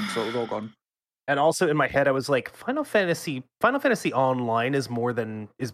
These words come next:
Speaker 2: is almost twenty years old. What the fuck?" I was like, "Oh, wait, no, sorry, wait, that's Final Fantasy eleven is, it's twenty years old."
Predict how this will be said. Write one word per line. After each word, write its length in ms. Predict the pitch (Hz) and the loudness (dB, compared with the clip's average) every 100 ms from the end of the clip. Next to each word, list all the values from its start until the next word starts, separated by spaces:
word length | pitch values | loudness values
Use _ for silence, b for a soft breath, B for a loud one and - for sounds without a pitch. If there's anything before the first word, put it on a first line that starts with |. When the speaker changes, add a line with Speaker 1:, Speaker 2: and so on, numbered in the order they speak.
| - | -6
Speaker 2:
is 100 | 135 | -2
almost 240 | 196 226 | 0 -2
twenty 260 | - - 220 | -2 0 2
years 220 | 196 196 | 2 0
old. 140 | 254 196 | 0 0
What 100 | 147 | -4
the 60 | |
fuck?" 300 | - - 226 - | -4 2 2 2
I 20 | |
was 100 | 123 | -2
like, 160 | 131 - | -2 -4
"Oh, 120 | 120 120 | -4 -2
wait, 300 | 117 104 101 | -2 -4 -6
no, 240 | 110 98 | -6 -6
sorry, 420 | 92 135 110 104 95 | -6 -4 -2 -2 -6
wait, 280 | 110 104 | -6 -6
that's 200 | - 104 | -4 -6
Final 200 | - 110 | -2 -2
Fantasy 320 | 104 107 98 95 | -2 -6 -6 -8
eleven 380 | 90 90 90 | -6 -6 -8
is, 100 | 87 95 | -8 -8
it's 280 | - 92 | -8 -8
twenty 260 | - - 90 | -10 -8 -8
years 220 | 85 85 | -8 -8
old." 240 | 80 62 | -8 -10